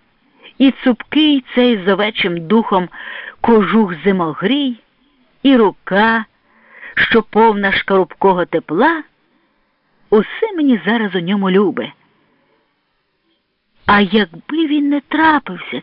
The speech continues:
цього вечора в степу, припізнився, видно, йдучи до сільради на нічне своє чергування,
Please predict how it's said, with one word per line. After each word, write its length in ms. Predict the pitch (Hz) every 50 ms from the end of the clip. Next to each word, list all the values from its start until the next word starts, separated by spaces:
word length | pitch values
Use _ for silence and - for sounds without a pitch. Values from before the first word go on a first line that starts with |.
| -
цього 220 | - 220 202 233 240
вечора 380 | 254 247 240 - 226 202 208
в 80 | 220 208
степу, 500 | - - - 262 - - 294 254 180 - _ _ _ _ _ _ _ _ _ _ _ _ _ _ - - - - - - - _
припізнився, 880 | - 392 370 - 330 330 285 233 214 254 320 349 320 - - - 220 196
видно, 300 | 185 220 220 170 208 208
йдучи 360 | 208 180 185 202 - - 214
до 120 | 190 202 196
сільради 640 | - - 202 196 190 190 196 196 185 165 185 170 - - - - - - -
на 120 | 196 202 196
нічне 400 | 202 190 - - - 196 190 185 -
своє 240 | 185 196 196 190 185
чергування, 840 | - 208 185 175 151 196 190 190 185 175 170 170 165 165 160 151